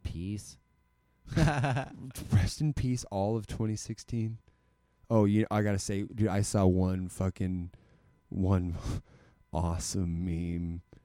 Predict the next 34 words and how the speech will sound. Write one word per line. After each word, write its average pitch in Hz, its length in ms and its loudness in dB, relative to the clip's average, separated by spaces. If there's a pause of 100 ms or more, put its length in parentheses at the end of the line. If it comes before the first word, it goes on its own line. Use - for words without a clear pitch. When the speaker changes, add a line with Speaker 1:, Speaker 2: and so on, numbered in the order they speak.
(440)
Speaker 2:
dude, 92 480 4
and 107 280 0
<laughs> - 0 -
Speaker 1:
<laughs> - 720 6
The 131 60 -4
Speaker 2:
I - 40 -2
Speaker 1:
meme 120 160 2
Speaker 2:
gotta, 110 200 6
Speaker 1:
of 101 60 0
the 117 60 4
Speaker 2:
I - 20 6
gotta - 140 8
Speaker 1:
week. 139 160 4 (200)
Meme 117 220 0
of 135 80 -2
the 135 80 -2
week. 110 280 -4
Speaker 2:
<laughs> - 20 -12
And, 123 440 0 (240)
and, 110 300 2
uh, 92 320 2 (1200)
it 107 100 2
was 98 180 2
a 101 80 4
picture 98 580 -4
of, 95 640 -4 (640)
um, 90 640 -4
<laughs> - 40 -20
oh 95 280 -4
God, 95 380 -2
what's 98 280 -4
her 95 80 0
name? 90 440 -4 (500)
Um, 90 460 -12